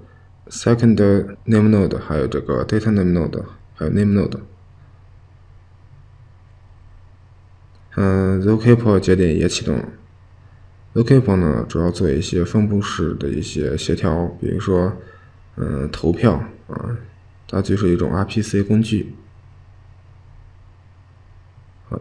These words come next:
这地方呢显示了一个信息，说是重新连接这个服务。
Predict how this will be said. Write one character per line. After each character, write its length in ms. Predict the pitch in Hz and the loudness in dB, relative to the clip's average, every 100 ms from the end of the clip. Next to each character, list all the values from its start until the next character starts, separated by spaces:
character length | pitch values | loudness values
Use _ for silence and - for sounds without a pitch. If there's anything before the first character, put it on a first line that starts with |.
| - | -12
这 120 | - 104 | -4 0
地 100 | 101 | 0
方 220 | 104 104 | 2 2
呢 200 | 101 95 | 2 0
显 280 | - 80 87 | -2 -4 -4
示 180 | - | -2
了 80 | 87 | -2
一 100 | 87 | -2
个 140 | 95 95 | -2 -2
信 240 | - 104 | 2 0
息， 420 | - 110 110 - - - - - - - - - - - - - - - - | 2 4 2 2 -14 -20 -20 -20 -20 -20 -20 -20 -20 -20 -20 -20 -20 -20 -12
说 160 | - | -4
是 280 | 101 107 95 | 0 2 2
重 200 | - 110 | 2 0
新 180 | 113 120 | 4 6
连 180 | 104 107 | 6 4
接 280 | 113 113 - - | 4 2 2 -8
这 140 | - 92 | -4 -2
个 60 | |
服 360 | - 80 87 98 | -2 0 4 4
务。 240 | - - | 0 -8